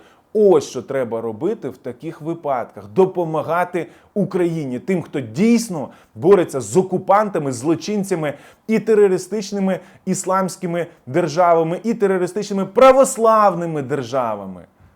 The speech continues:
Тому що якраз таки Кремль такою являється. Там православ'я, правда, мало, ну, приблизно скільки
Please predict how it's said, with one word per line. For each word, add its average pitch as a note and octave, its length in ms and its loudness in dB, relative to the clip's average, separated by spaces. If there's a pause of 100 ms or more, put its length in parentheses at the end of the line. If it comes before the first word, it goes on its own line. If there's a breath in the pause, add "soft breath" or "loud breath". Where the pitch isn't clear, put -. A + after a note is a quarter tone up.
(300 soft breath)
Тому E3 120 -4
що E3 140 -6
якраз D3+ 340 -2
таки - 200 -14
Кремль F#3+ 440 -4
такою C#3+ 540 -4
являється. C3 540 -4
Там D3 160 -4
православ'я, E3+ 640 0
правда, A#2+ 320 -2
мало, G#2+ 300 -4
ну, C3+ 140 -8
приблизно D#3 480 -6
скільки C#3+ 440 -12